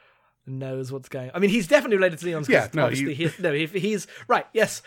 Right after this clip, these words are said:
Speaker 1: they've given us enough information to put that all together. Okay, everything's clear now.
Speaker 2: Yep.
Speaker 1: <laughs> Get fucked and owned. <laughs>
Speaker 2: Yep, Prince Char
Speaker 1: Rip,
Speaker 2: Zeon
Speaker 1: rip
Speaker 2: has
Speaker 1: the
Speaker 2: Nobel.
Speaker 1: Zabis. Yes.
Speaker 2: Uh, yep. And then Ryu and Rambaral shooting each other is, like,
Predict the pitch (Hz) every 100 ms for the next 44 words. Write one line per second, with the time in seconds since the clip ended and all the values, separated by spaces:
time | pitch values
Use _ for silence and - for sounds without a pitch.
0 | - - 185 233 240 226 190 208 240 185
1 | 190 196 - - - 180 180 170 180 143
2 | 139 180 180 156 170 170 175 165 - 156
3 | 143 139 139 143 - 127 - - - 156
4 | - 147 156 175 151 160 143 160 202 202
5 | - _ 139 135 - - 165 170 - 185
6 | 165 175 147 175 127 104 120 - - -
7 | _ _ - 165 185 180 151 170 147 135
8 | 143 - - _ _ _ 151 123 - -
9 | - - - - _ 107 104 104 104 95
10 | _ 143 127 - _ - - 156 165 160
11 | 165 165 175 170 180 160 151 143 135 -
12 | 147 143 143 139 135 127 - 151 139 127
13 | 139 117 127 170 233 220